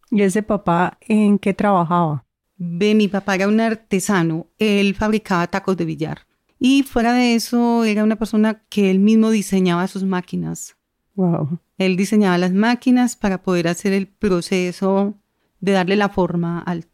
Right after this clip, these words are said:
Speaker 2: taco de billar. El taco de billar es más ancho en la parte de abajo, en la parte de arriba es delgadita. Entonces él diseñaba la máquina, el torno, de tal manera que al pasar el, el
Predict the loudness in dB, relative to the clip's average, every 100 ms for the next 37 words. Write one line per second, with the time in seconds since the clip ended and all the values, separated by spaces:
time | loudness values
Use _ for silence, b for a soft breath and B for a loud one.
0 | _ -8 -4 -4 -4 -2 0 0 -2 -6
1 | -4 -2 0 -2 -4 -4 -2 0 -2 -6
2 | -2 0 2 0 0 0 0 -2 -2 -2
3 | -4 -6 -4 -4 -4 -6 -6 -4 -2 0
4 | 0 0 -2 -2 0 -2 -6 -6 -4 -4
5 | -4 -4 -6 -8 -6 -4 -4 -2 -2 -2
6 | b b b b b b -2 0 0 -2
7 | -2 -2 0 0 2 0 0 -2 0 0
8 | 0 -2 b b b b -6 -6 _ -2
9 | 0 0 0 -2 -2 0 0 -2 -2 -4
10 | -4 -8 -6 -6 -8 -10 _ -4 -2 -2
11 | -4 -10